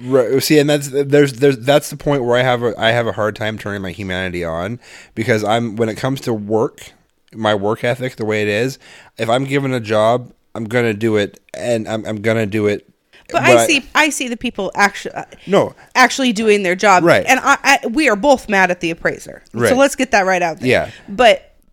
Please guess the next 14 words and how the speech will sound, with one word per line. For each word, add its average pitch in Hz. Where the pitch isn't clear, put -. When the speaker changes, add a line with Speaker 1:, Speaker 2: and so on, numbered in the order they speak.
Speaker 2:
I'm 269
not 233
mad 196
at 180
anybody 185
else. -
And 190
he, 208
he -
like 220
Speaker 1:
But 208
Speaker 2:
I -
said, 165
and, 320